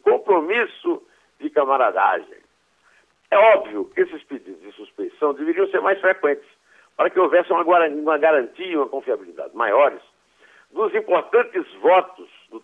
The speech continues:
Supremo em questões de alto interesse da República. No caso de Gilmar, chama a atenção para a sua ata-, atuação desenvolta como empresário privado na área da educação.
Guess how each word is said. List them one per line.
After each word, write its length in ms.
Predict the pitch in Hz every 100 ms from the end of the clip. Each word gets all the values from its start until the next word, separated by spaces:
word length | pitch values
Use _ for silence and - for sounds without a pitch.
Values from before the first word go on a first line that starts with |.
| _
Supremo 360 | - - 165 160
em 80 | 160
questões 380 | 135 - 165
de 80 | 151
alto 420 | 151 196 - - - _ -
interesse 840 | - - - - - - - - _ _
da 180 | 131 202
República. 600 | - - 339 349 - - _ _ _ _ _
No 140 | - 240
caso 240 | 151 131
de 100 | 117
Gilmar, 440 | 123 123 127 151 - _ _ - -
chama 260 | 214 196 165
a 40 |
atenção 480 | 143 123 - - 151
para 160 | 139
a 40 | 127
sua 260 | - 147
ata-, 320 | 135 - 113 -
atuação 600 | 120 - 143 101 156 147 - _ _
desenvolta 1200 | 113 - - - 180 143 113 170 185 160 - -
como 240 | - 127
empresário 640 | 139 - 123 92 90 80 92
privado 520 | 135 123 95 143 143
na 100 | 147
área 160 | 147 151
da 80 |
educação. 540 | 147 143 147 143 90